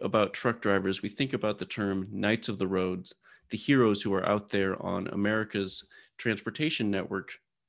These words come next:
carrying the loads, but also keeping us all safe. And we're joined by a real knight of the road today, Mister Mark Kavanaugh, who has won multiple awards,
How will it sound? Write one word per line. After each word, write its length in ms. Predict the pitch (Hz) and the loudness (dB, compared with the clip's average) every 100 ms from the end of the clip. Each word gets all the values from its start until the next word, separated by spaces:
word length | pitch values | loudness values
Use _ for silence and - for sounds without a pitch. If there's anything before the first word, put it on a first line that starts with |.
| _ | _
carrying 260 | - 143 147 | 0 2 4
the 80 | 127 | 4
loads, 300 | 117 110 104 | 4 2 0
but 100 | 101 | 0
also 280 | 107 - 104 | 0 -2 -6
keeping 300 | - 113 107 | -6 -2 -2
us 140 | 101 | 0
all 140 | 101 | 0
safe. 400 | 101 120 123 131 - | 0 0 0 -2 -6
And 140 | 95 | -2
we're 120 | 95 | -2
joined 340 | 95 107 113 104 | -2 -2 -2 0
by 140 | 98 | -2
a 80 | 87 | 0
real 280 | 95 113 120 | 0 0 0
knight 240 | 110 107 | 2 0
of 80 | 101 | 0
the 80 | 98 | 0
road 260 | 98 95 | 2 2
today, 460 | 98 95 110 135 156 - - - _ - | 0 0 2 0 -2 -10 -20 -20 _ -4
Mister 280 | 107 - | -4 -2
Mark 320 | 98 104 113 - | 0 2 2 0
Kavanaugh, 520 | 117 117 120 127 143 | 2 4 4 2 0
who 180 | - 101 | 0 0
has 160 | 95 | 0
won 240 | 101 104 101 | 2 4 4
multiple 520 | 107 139 - - 101 | 4 2 0 0 0
awards, 500 | 92 95 104 131 | 2 0 0 -4